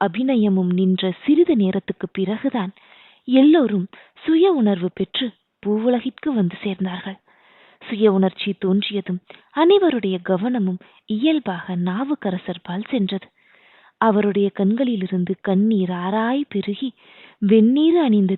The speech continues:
திருமேனியை நனைத்துக் கொண்டிருப்பதை கண்டார்கள். இத்தனை நேரமும் பாவனை கண்ணால் தாங்கள் தரிசித்துக் கொண்டிருந்த சிவபெருமான்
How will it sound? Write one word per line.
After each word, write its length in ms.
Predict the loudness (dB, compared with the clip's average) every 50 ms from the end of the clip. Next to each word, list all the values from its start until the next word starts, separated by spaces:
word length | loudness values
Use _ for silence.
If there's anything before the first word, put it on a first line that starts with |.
| -2 -2
திருமேனியை 680 | -2 -2 -2 -2 -2 -2 0 0 -2 -2 -4 -4 -4 -2
நனைத்துக் 500 | -2 -2 -2 -2 -2 -4 -6 -8 -6 -6
கொண்டிருப்பதை 680 | -4 -4 -4 -4 -4 -8 -10 -10 -10 -10 -8 -8 -10 -8
கண்டார்கள். 580 | -6 -6 -4 -4 -4 -6 -8 -8 -10 -12 -14 -16 _ _ _ _ _ _ _ _ _ _ -20 -20 _ _ _ _ _ -20 _ _
இத்தனை 640 | 0 0 0 _ _ 0 2 2 2 2 2 2
நேரமும் 520 | 2 2 2 2 0 0 -2 -2 -4 -6 -8 -12 _ _ -20 -20 _ _ -4 0
பாவனை 560 | 0 0 2 2 0 0 0 0 0 0 -2
கண்ணால் 460 | -2 -2 -2 0 0 0 0 0 -2 -2
தாங்கள் 380 | -2 -2 -2 -2 -2 -2 -4
தரிசித்துக் 600 | -4 -4 -4 -4 -4 -4 -6 -6 _ -4 -4 -2
கொண்டிருந்த 480 | 0 0 0 0 0 -2 -2 -2 -2 -4 -4 -4
சிவபெருமான் 640 | -4 -4 -4 -2 -2 -2 -2 -2 -2 -2 -4 -4